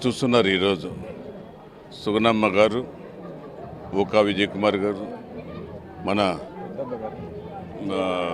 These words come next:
పార్టీ, తెలుగుదేశం పార్టీ అధ్యక్షులు నరసింహ యాదవ్, నరసింహులు గా-, యాదవ్ గారు, ఇక్కడ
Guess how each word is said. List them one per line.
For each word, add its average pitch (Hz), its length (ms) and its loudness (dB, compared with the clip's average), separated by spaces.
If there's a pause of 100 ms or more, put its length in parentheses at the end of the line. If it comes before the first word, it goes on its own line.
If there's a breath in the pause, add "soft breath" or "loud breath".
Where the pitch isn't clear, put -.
(480)
పార్టీ, 107 320 6 (380)
తెలుగుదేశం 104 480 2
పార్టీ 104 300 4
అధ్యక్షులు 92 460 0 (1200)
నరసింహ 107 320 -2 (100)
యాదవ్, 101 260 0 (140)
నరసింహులు 110 420 -4
గా-, 98 100 0 (140)
యాదవ్ 104 300 4
గారు, 104 160 2 (680)
ఇక్కడ 139 180 4